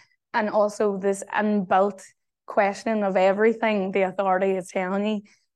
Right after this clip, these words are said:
I don't really think I could have done any other job <laughs> when I grew up. But it was a great grounding for, there is such, especially in Derry City, an innate feeling of right and wrong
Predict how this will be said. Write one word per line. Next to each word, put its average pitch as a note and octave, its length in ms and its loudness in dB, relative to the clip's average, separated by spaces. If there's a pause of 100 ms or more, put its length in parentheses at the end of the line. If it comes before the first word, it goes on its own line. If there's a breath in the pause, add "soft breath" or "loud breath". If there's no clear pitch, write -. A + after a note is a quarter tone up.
I G#3+ 80 2
don't G3+ 240 0
really F#3+ 160 0
think F#3+ 180 -6
I F#3 60 -4
could F#3 160 -8
have F#3+ 80 0
done F#3+ 180 -2
any F#3+ 180 -4
other G3+ 220 2
job A3+ 340 2 (500)
<laughs> E4 440 -4
when A#3 180 2
I G#3+ 120 2
grew G3+ 220 2
up. G3 220 2 (760)
But A3+ 100 4
it G#3 100 2
was G#3 280 4
a A3 60 0
great G#3 460 0 (520)
grounding G#3 640 0
for, G3+ 540 0 (160)
there A3 180 0
is G3+ 80 -2
such, A3+ 320 -2
especially G#3+ 520 0
in G#3 60 0
Derry G3+ 240 0
City, G#3 400 -4
an G3+ 120 -6
innate G3+ 420 -6 (840)
feeling G#3+ 340 0
of G3 100 -2
right F#3+ 400 0 (100)
and G3 200 -4
wrong G3 380 0